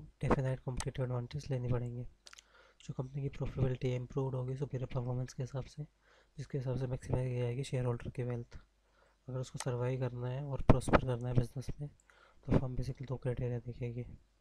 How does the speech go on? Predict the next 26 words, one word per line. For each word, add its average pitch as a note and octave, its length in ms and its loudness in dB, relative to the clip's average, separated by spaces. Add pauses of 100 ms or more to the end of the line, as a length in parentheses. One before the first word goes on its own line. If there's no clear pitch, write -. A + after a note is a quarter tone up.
(1040)
Supply C3 360 4
करेगी B2 280 2 (100)
customers B2 320 -6
को C#3 100 -2
जो B2+ 180 0
बाय B2 200 4
करना C3 220 -2
चाहता B2+ 320 -4
है C3+ 160 -6 (840)
और C3+ 80 0
survive B2 360 0
करेगी B2 220 0
कॉम्पिटिशन B2 500 -4
में। A#2+ 100 -6 (1300)
जो C3+ 120 -2
firm C3+ 200 2
का C#3+ 120 0
overall C3+ 480 2
competitive B2+ 320 -4
advantage B2 540 -2
है B2 80 0
वो B2+ 80 -2
derive B2+ 360 0
होगी A#2+ 300 -8
difference - 720 -6
से C#3+ 200 -6